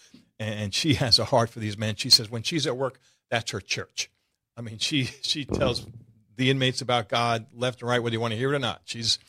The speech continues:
she's gonna share. But, um, but the things that they do, I know that, I know that when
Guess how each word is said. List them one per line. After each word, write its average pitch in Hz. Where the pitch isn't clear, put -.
she's 107
gonna 120
share. 95
But, 101
um, 101
but 113
the 123
things 131
that 113
they 147
do, 101
I 110
know 120
that, 107
I 117
know 131
that 113
when 110